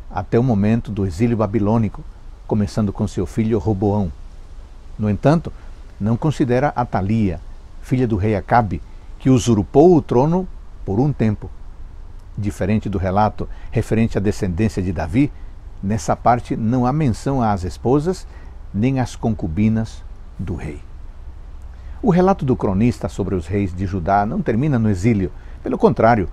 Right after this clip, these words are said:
considera seis gerações posteriores ao mencionar os filhos de Jeconias, ou Joaquim, que foi deportado para a Babilônia e até morreu lá, depois de uma vida amena. Esse detalhe não é sem razão,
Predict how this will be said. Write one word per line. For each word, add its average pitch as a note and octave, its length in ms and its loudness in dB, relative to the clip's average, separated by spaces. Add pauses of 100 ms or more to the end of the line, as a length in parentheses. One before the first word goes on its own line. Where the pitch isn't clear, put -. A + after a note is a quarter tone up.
(520)
considera A#2 480 2
seis F3 500 4
gerações A2+ 560 0
posteriores C3+ 880 2 (480)
ao C#3 120 2
mencionar B2+ 440 4
os G#2+ 140 -2
filhos B2 260 2
de G#2 140 0
Jeconias, A2 720 0 (260)
ou G#2+ 120 0
Joaquim, F#2+ 500 -2 (380)
que C#3 100 -2
foi C#3+ 180 4
deportado A#2+ 600 2
para F#2 160 -2
a - 20 -2
Babilônia C3 500 0 (640)
e B2+ 60 0
até D#3 200 0
morreu D#3+ 300 2
lá, B2 300 2 (640)
depois G2+ 260 0
de G2+ 60 -2
uma G2+ 180 0
vida F#2 360 -2
amena. F#2 520 -2 (920)
Esse - 180 -2
detalhe B2+ 380 2
não B2 180 2
é E3 80 0
sem C#3 200 -2
razão, F#2+ 500 0